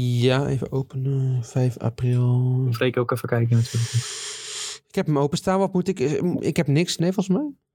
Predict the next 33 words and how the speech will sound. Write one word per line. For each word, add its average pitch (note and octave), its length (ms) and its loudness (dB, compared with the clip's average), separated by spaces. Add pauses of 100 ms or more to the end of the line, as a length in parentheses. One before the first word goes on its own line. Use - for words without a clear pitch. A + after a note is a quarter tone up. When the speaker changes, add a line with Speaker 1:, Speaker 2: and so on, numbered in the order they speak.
Speaker 2:
Nee, D#3+ 140 -2
heb - 180 -2
je - 80 0
niks? C#3 200 0
Nou C#3 140 2
ja, A#2 60 2
dan, B2+ 200 2
ehm, A#2+ 320 4
Speaker 1:
Ja. A2+ 80 -2 (140)
Speaker 2:
het - 100 -20 (480)
is D3 140 0
fijn E3 220 2
dat D#3+ 120 2
je E3 60 2
niks C#3+ 200 0
hebt. E3+ 240 0 (200)
Ehm, C#3+ 380 2 (520)
ik - 340 -12
had D#3+ 160 -2
namelijk C#3+ 360 0
kaartjes D3+ 320 2
geboekt C3+ 320 0
voor C3+ 180 -2
de A#2 340 2 (680)
zevende C#3 920 0 (160)
Open D3+ 340 0
Internacional C3+ 760 0
de A#2+ 180 -2
Ajedrez C3+ 640 0
Semana C3+ 760 0
Santa C#3 560 -2
El C3+ 180 0
Anuncia. D#3 540 0